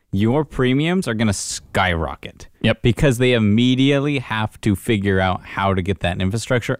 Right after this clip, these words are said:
Speaker 1: up and running.
Speaker 2: Yeah.
Speaker 1: So they
Speaker 2: Or
Speaker 1: have
Speaker 2: they're
Speaker 1: to
Speaker 2: just gonna go out of business, and then you'll have to go with a different I S P.
Speaker 1: Which you don't like because you don't have them already.
Speaker 2: Yeah. There's a reason you're not with them right now.
Speaker 1: Yeah.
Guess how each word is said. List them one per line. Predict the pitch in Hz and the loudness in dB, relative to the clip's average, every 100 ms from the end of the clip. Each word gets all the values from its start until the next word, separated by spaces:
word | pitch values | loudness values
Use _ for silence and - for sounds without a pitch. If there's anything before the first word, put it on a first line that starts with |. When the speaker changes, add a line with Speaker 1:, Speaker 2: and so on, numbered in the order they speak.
| _ | _
Speaker 1:
up | 101 - | -2 0
and | 82 | -2
running. | 82 78 - - | -2 -4 -10 -4
Speaker 2:
Yeah. | - 85 - _ _ - - _ _ _ _ _ | -2 -2 -6 _ _ -20 -20 _ _ _ _ _
Speaker 1:
So | - | 0
they | 110 | 4
Speaker 2:
Or | 123 | 6
Speaker 1:
have | 123 | 6
Speaker 2:
they're | 120 | 4
Speaker 1:
to | |
Speaker 2:
just | 117 107 | 2 2
gonna | 120 | 2
go | 120 | 4
out | 117 | 4
of | 107 | 4
business, | 123 113 107 - | 2 2 -2 0
and | 107 | 2
then | 107 | 4
you'll | 110 | 4
have | 104 104 | 2 2
to | 107 101 - - | 0 -2 -6 -2
go | 110 | 2
with | 104 104 | 4 2
a | 104 | 0
different | 98 110 107 101 | 0 0 2 2
I | 101 | 2
S | 95 | 0
P. | - 104 98 | 0 2 2
Speaker 1:
Which | 110 - | 2 4
you | 107 | 2
don't | 110 101 | 4 2
like | 101 104 - | 2 2 2
because | 98 104 90 | -2 0 2
you | 95 82 - | 2 0 0
don't | 101 107 | 0 0
have | 104 101 80 | 0 -2 0
them | 82 | 0
already. | 80 76 76 98 110 | 0 -2 -4 -6 -2
Speaker 2:
Yeah. | 104 101 - | -2 -4 0
There's | 113 117 | 4 4
a | |
reason | 110 135 110 107 | 4 4 2 2
you're | 107 | 2
not | 107 107 | 4 4
with | 104 - | 2 2
them | 101 | 2
right | 98 98 | 2 0
now. | 95 82 87 | -2 -6 -2
Speaker 1:
Yeah. | 101 80 | 0 0